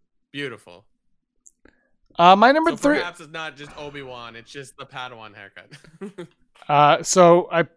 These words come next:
Speaker 2: put Rey Buns number five, but I cannot, I wanna, I wanna, I should have made it, uh, Holdo. I like Holdo's hair a lot. Her
Speaker 1: <laughs>
Speaker 2: pink, her pink purple
Speaker 1: Ah,
Speaker 2: hair.
Speaker 1: yeah, yeah.
Speaker 2: But my number two is gonna have to be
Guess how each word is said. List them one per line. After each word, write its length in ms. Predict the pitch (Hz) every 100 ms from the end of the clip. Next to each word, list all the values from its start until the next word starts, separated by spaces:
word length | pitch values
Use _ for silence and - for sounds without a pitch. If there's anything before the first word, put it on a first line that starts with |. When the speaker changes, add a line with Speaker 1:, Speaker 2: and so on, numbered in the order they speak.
| -
Speaker 2:
put 200 | - 240
Rey 320 | 196 160 160 151
Buns 400 | 127 135 135 131
number 220 | 123 123
five, 400 | - 127 123 113
but 140 | 131
I 80 | 127
cannot, 280 | - 147 156
I 120 | 151
wanna, 260 | 156 160 156
I 100 | 151
wanna, 220 | 151 156
I 100 | 147
should 220 | 135 - 175
have 120 | 135
made 200 | 143 131
it, 200 | 127 - _
uh, 280 | 131 117 110
Holdo. 760 | - - 160 156 143 120 104 101 _ -
I 100 | 127
like 220 | 135 131
Holdo's 680 | - 156 147 135 127 113 127
hair 380 | 110 92 92 _ _ _ _ _ _ _ _
a 80 | 113
lot. 320 | 117 113 107 -
Her 160 | 139 -
Speaker 1:
<laughs> 100 | 165
Speaker 2:
pink, 360 | 143 160 147 -
her 120 | 139
pink 240 | - 147
purple 220 | - 147 135
Speaker 1:
Ah, 140 | 127
Speaker 2:
hair. 240 | 113 117 120
Speaker 1:
yeah, 80 |
yeah. 120 | 117 131 _
Speaker 2:
But 140 | - 175
my 100 | 202
number 240 | 214 214
two 240 | 196 - 214
is 140 | 165
gonna 160 | 196 180
have 220 | 185 170
to 80 | 175
be 460 | 175 175 165 180